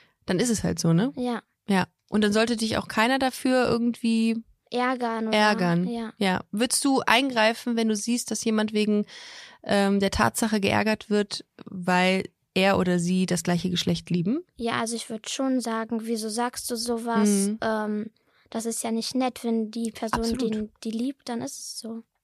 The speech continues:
Speaker 1: Total. Hast du schon mal von einem Coming Out gehört? Weißt du, was das heißt?
Speaker 2: Nee.
Speaker 1: Also wenn jemand, ähm, wenn jemand zu, äh, sich selbst eingesteht, dass er oder sie aufs gleiche Geschlecht steht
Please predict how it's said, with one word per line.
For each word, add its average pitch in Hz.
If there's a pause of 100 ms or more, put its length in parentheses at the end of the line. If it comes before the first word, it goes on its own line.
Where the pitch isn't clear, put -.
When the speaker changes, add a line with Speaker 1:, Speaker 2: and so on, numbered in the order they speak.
(160)
Speaker 1:
Total. 214 (460)
Hast -
du 285
schon 269
mal 233
von 233
einem 214
Coming 208
Out 170
gehört? 196
Weißt 214
du, 202
was 196
das -
heißt? -
Speaker 2:
Nee. 247 (640)
Speaker 1:
Also 190 (240)
wenn 196
jemand, 214
ähm, 190 (460)
wenn 190
jemand 202
zu, -
äh, - (520)
sich 190
selbst 233
eingesteht, 233 (100)
dass 190
er 190
oder 196
sie 185
aufs 185
gleiche 180
Geschlecht 180
steht -